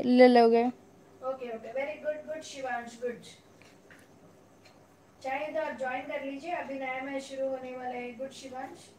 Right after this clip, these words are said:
Speaker 2: very good।
Speaker 1: चलो
Speaker 2: नाइट
Speaker 1: friends,
Speaker 2: बॉट की
Speaker 1: चल-
Speaker 2: बात सुनो बोल रहे मितपत। हाँ, hit the like button बोल रहे हैं ना, इसको सुनने के लिए बोल रहे हैं मितपत।
Speaker 1: हाँ।
Speaker 2: Thanks a lot मितपत। <laughs> Now okay, Shivansh।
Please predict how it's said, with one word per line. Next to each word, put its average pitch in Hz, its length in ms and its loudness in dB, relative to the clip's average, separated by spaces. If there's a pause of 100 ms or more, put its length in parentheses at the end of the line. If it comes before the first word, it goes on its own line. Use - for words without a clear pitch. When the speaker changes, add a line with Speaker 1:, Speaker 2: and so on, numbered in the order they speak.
(360)
Speaker 2:
very 233 140 -10
good। 254 240 -14
Speaker 1:
चलो - 960 -6
Speaker 2:
नाइट 381 120 12
Speaker 1:
friends, 392 240 12
Speaker 2:
बॉट - 100 -12
की - 60 -4
Speaker 1:
चल- 311 120 12
Speaker 2:
बात - 140 -4
सुनो 277 260 -8
बोल 262 180 -4
रहे 247 140 -8
मितपत। 233 540 -10
हाँ, 247 240 -6
hit 240 120 -8
the 262 160 -2
like 240 300 -2
button 247 280 -8
बोल 233 120 -6
रहे 226 200 -6
हैं 247 60 -8
ना, 302 60 -8
इसको 262 360 -8
सुनने 247 280 -10
के 247 160 -8
लिए 240 140 -10
बोल 220 160 -6
रहे 208 160 -8
हैं 208 120 -16
मितपत। 214 400 -12
Speaker 1:
हाँ। 277 240 10
Speaker 2:
Thanks 254 180 0
a - 40 -6
lot - 80 -12
मितपत। - 340 -14 (200)
<laughs> 233 140 -16 (1800)
Now 226 100 -6
okay, 220 400 -10
Shivansh। - 540 -16